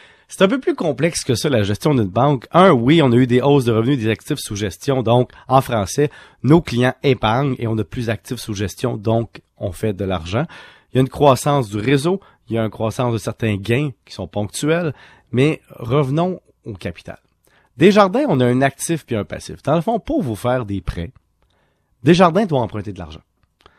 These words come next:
Et Desjardins doit, d'un autre côté, capitaliser avec du capital. Le problème, c'est que Desjardins, contrairement à une banque, t'as pas d'actionnaires, t'as pas de bénéfices, t'as des excédents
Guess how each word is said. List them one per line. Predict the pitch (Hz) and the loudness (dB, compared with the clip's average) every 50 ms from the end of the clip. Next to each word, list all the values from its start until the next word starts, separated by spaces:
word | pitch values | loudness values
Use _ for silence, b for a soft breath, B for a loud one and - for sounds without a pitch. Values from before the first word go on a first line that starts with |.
| b b b b b b | b b b b b b
Et | b 135 | b 0
Desjardins | 135 165 156 160 143 180 196 | 2 4 4 4 2 2 2
doit, | 151 139 | 4 4
d'un | 131 147 | 4 2
autre | 175 156 | 2 0
côté, | - 139 127 123 - 160 175 | 2 2 2 2 2 0 0
capitaliser | - - - 214 190 - - - 151 113 104 101 98 110 147 180 - _ | -2 -2 0 0 0 0 0 0 0 0 2 0 -2 -2 -4 -4 -4 _
avec | - 117 117 113 135 160 156 - - - 113 | -2 -2 0 2 0 0 -2 -4 -12 -20 -18
du | 120 104 95 | -16 -14 -12
capital. | - - 120 101 - - - 156 120 87 - - _ _ _ _ _ _ _ _ _ _ - | -8 -6 -6 -6 -4 -2 0 0 0 -2 -4 -12 _ _ _ _ _ _ _ _ _ _ -10
Le | 98 | -8
problème, | - 107 110 104 131 175 196 151 | -4 -2 0 2 2 2 2 0
c'est | - 107 | -2 -4
que | 98 | -4
Desjardins, | 113 123 110 113 95 110 160 165 | -2 -2 -2 -2 0 0 -2 -2
contrairement | - 98 92 - 95 101 110 - | -2 -6 -10 -8 -6 -4 -4 -2
à | 110 | -2
une | 98 | -2
banque, | 92 113 131 170 175 147 - - b b b b b b b b b | 0 2 2 2 2 0 -4 -10 b b b b b b b b b
t'as | 104 | -2
pas | - - 165 | 0 2 2
d'actionnaires, | 156 - - - 135 127 151 165 143 92 - - _ _ _ _ _ | 2 0 0 0 0 2 2 2 2 0 -4 -12 _ _ _ _ _
t'as | - 98 | -8 -4
pas | 135 139 | -4 -4
de | 113 | -2
bénéfices, | 95 135 151 143 123 - 156 113 - - | 0 0 2 2 0 0 -2 -6 -6 -8
t'as | - 110 98 | -8 -8 -6
des | 101 104 101 95 101 | -4 -4 -4 -4 -4
excédents | 202 202 - - - - 117 90 101 104 185 | -4 -4 -6 -6 -4 -4 -4 -2 -4 -6 -8